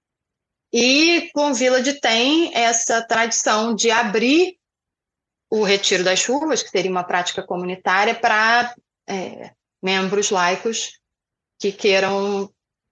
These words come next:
participar. A gente vive quase como os monásticos. Tem algumas coisas que a gente não faz, alguns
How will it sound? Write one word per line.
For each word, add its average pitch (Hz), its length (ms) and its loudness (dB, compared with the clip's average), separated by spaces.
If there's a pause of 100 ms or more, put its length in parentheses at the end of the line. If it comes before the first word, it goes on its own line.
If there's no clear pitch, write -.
participar. 208 840 0
A 180 140 2
gente 208 560 0
vive 196 920 -2 (1160)
quase 247 580 2
como 247 540 2
os 240 120 0
monásticos. 185 600 -2
Tem 190 100 -2
algumas 202 400 0
coisas 190 240 -2
que - 80 -4
a 185 40 -4
gente 175 260 -10
não 175 140 -10
faz, 196 540 -2
alguns 175 460 -8